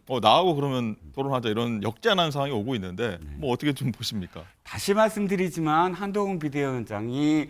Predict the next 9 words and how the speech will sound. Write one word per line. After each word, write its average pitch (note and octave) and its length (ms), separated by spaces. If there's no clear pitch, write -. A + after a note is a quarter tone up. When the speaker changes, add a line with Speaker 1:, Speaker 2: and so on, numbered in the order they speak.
Speaker 2:
먼저 E3 460
나서서 G#2 540
이야기한 E2 460
게 D#2 120
아니고요. G2 480
Speaker 1:
음. - 80
Speaker 2:
방송국에서 D#3+ 840
지금 C#2+ 480
Speaker 1:
네. F#2 280